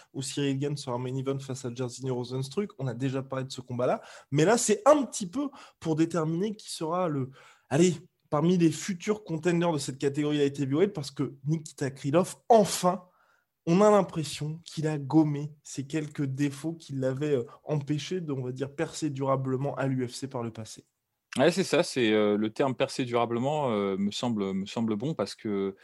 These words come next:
Speaker 2: effectivement, euh, Nikita Krylov, c'est un mec qui est bourré de talent, je pense, hein, vraiment, qui est, qui est jeune, qui a déjà énormément d'expérience. Il a plus de trente-quatre combats, je crois, un truc comme ça. Il a
Speaker 1: Ouais,
Speaker 2: trente-quatre
Speaker 1: vingt-sept sept
Speaker 2: combats.
Speaker 1: en carrière, ouais.
Speaker 2: Ouais, c'est ça. Et c-,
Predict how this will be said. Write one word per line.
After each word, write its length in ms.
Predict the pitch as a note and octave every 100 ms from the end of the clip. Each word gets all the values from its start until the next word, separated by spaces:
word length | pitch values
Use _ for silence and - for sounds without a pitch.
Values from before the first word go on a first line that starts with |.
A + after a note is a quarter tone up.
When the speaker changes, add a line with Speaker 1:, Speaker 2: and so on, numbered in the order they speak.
| - -
Speaker 2:
effectivement, 600 | A#2 - D3+ E3 C#3+ A2
euh, 400 | G#2 G2+ G2 F#2+
Nikita 380 | A2+ - C3+
Krylov, 260 | B2+ D3 D#3
c'est 120 | -
un 40 | G#2
mec 120 | A#2+
qui 120 | -
est 20 |
bourré 280 | F2+ A2+ B2
de 40 |
talent, 340 | - A2 G#2+ C3 _ _ -
je 120 | -
pense, 280 | D3 C#3 B2+
hein, 80 |
vraiment, 320 | G#2 F#2+ B2 C3
qui 140 | G#2
est, 100 | F#2+
qui 140 | -
est 20 | G#2+
jeune, 340 | B2 E3+ C3+ - _ _ _ _ _ _
qui 80 | F#2
a 80 | F2+
déjà 340 | E2 A2 C3 -
énormément 540 | A#2 A#2+ A#2 A2 G#2+
d'expérience. 600 | G2+ - G#2+ A2 C#3+ -
Il 60 | F2+
a 40 |
plus 220 | - -
de 400 | G2 F#2 F2 F2 - -
trente-quatre 540 | - G#2+ G#2 A2+ -
combats, 260 | - A#2 C3+
je 80 | -
crois, 140 | A#2
un 20 |
truc 160 | G2+ -
comme 140 | G2
ça. 100 | G2+
Il 60 | C#3
a 20 |
Speaker 1:
Ouais, 80 | C#3+
Speaker 2:
trente-quatre 280 | G#2+ E3+ F#3
Speaker 1:
vingt-sept 340 | F3 G#3 D#3+
sept 140 | -
Speaker 2:
combats. 200 | F#3 F#3+
Speaker 1:
en 20 | E3
carrière, 540 | D#3+ C3+ C3+ B2 G#2
ouais. 100 | G#2 -
Speaker 2:
Ouais, 80 |
c'est 160 | A#2 A2+
ça. 300 | - C3 D3 _ _ _ -
Et 160 | - G#2
c-, 160 | -